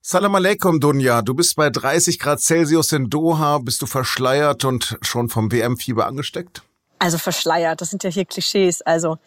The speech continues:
Speaker 2: nein, man muss keinen Schleier, äh, anziehen, wenn man nach Katar reist.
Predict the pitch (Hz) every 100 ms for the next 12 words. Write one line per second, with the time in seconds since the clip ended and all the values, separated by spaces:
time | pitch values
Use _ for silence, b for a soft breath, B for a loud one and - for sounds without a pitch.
0 | B 180 185 165 185 302 226 220 226 -
1 | 170 247 - 175 170 226 233 - 180 -
2 | 220 233 208 190 185 185 - 208 220 208
3 | 214 349